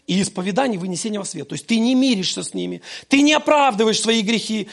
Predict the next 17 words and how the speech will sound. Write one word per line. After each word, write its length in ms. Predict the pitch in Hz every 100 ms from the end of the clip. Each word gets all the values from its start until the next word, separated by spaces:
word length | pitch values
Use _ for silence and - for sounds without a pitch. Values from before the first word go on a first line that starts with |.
| - -
ты 100 | 233
принимаешь 480 | 233 202 185 160 170
решение 460 | 156 302 320 254
вынести 680 | 147 - 320 262 170 147 -
их, 140 | -
ты 100 | 240
называешь 600 | 240 214 202 302 339 214
грех 340 | 151 226 294 165
грехом, 440 | 240 - 220 170 - - _ -
при-, 220 | 254 - -
а 100 | -
приносишь 540 | 247 285 339 - 190
это 140 | 190 208
к 80 | 147
Богу 380 | 180 190 311
с 100 | -
раскаянием, 680 | - - - 180 185 269